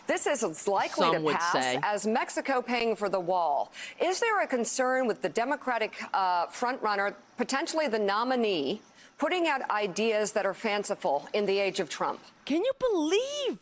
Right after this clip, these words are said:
Speaker 2: that question? That, if that's not propaganda, what is? If I were still in, in school studying communications, I could write a frickin' ten-page paper on these assholes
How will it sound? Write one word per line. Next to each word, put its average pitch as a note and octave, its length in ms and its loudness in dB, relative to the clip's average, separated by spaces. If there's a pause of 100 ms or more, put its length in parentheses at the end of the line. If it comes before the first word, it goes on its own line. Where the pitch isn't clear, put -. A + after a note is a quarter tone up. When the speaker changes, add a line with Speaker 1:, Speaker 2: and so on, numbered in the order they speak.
Speaker 2:
that C#4+ 340 2
question? F#3 880 -2 (560)
That, D#4+ 360 4 (240)
if D#4 180 2
that's F4+ 320 2
not G#4 240 2
propaganda, A#3+ 720 2
what F#3+ 480 2
is? G#3 520 2 (600)
If C4+ 160 0
I D4 160 0
were E4+ 260 2
still C4+ 580 0
in, A3+ 500 0 (380)
in G3 440 -2 (180)
school - 540 -2 (160)
studying E3+ 540 -2
communications, E3 1000 -4
I A3+ 60 0
could B3+ 160 -10
write A#3+ 260 0
a G3 100 0
frickin' F#3+ 380 -8
ten-page G#3 760 -6
paper E3+ 460 -4 (220)
on D#3 200 0
these D3+ 200 -4
assholes C3 640 -2